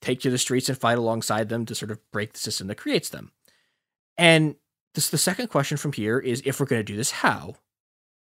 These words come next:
And what, what we've, what we've seen from Ecuador in the past month or so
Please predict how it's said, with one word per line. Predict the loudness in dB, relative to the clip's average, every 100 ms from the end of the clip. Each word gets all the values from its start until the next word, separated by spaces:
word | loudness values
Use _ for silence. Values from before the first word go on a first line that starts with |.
| _ _ _ _ _ _ _ _ _ _ _ _ _ _
And | 2
what, | 2 2
what | 2
we've, | 2 0 0
what | -2
we've | -2 -2
seen | 0 0
from | -2 -2
Ecuador | 0 0 2 2
in | 0
the | -2
past | -2 -2 -2 -8 -8
month | -6 -4 -6 -10 -16 -10
or | -6
so | -4 -4 -8